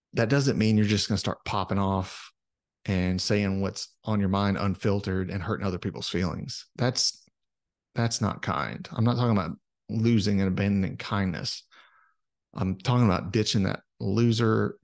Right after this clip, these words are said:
counterfeit, dumbass version of yourself that you have that's holding you back from being who you're supposed to be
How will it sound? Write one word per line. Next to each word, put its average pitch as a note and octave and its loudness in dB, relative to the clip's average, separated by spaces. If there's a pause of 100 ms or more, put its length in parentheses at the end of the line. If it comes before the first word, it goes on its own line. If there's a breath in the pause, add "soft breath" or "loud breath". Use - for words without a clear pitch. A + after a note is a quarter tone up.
counterfeit, A#2 -2 (600)
dumbass G#2+ 0
version G#2+ 0
of G2 -2
yourself G2 -6
that - -6
you F2+ -4
have F#2 -6 (2250)
that's A#2 0
holding C3 4
you A2+ 4
back A#2 0
from G#2 0
being G2 2
who G2+ 0
you're G2 0
supposed - -2
to - -8
be - -12